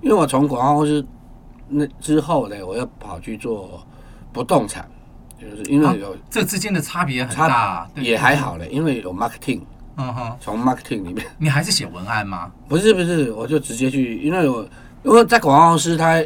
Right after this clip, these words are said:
Speaker 1: 除了你文字锻炼以外，你会学市场，怎么样区隔市场，
Speaker 2: 嗯。
Speaker 1: 怎么样去了解消费者的想，想法嘛。所以变成我无形中又往商业这一环，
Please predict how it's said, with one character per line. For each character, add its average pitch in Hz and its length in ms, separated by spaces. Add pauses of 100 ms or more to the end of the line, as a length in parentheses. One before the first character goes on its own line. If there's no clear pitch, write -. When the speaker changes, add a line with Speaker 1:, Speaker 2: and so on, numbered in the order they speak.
(100)
Speaker 1:
除 131 220
了 131 140
你 110 160
文 110 200
字 143 160
锻 135 140
炼 120 160
以 92 140
外， 101 180
你 92 200
会 113 180
学 98 300
市 117 220
场， - 240 (420)
怎 - 120
么 143 60
样 113 160
区 127 200
隔 90 160
市 90 180
场， - 140
Speaker 2:
嗯。 - 60 (520)
Speaker 1:
怎 101 140
么 107 80
样 120 260
去 101 680
了 107 180
解 95 160
消 113 200
费 110 160
者 85 160
的 85 80
想， 85 180 (100)
想 104 220
法 - 140
嘛。 - 100 (380)
所 - 180
以 156 80
变 151 380
成 120 160
我 98 240
无 113 200
形 127 220
中 123 180
又 117 200 (540)
往 95 300
商 131 340
业 131 220
这 110 180
一 110 120
环， - 320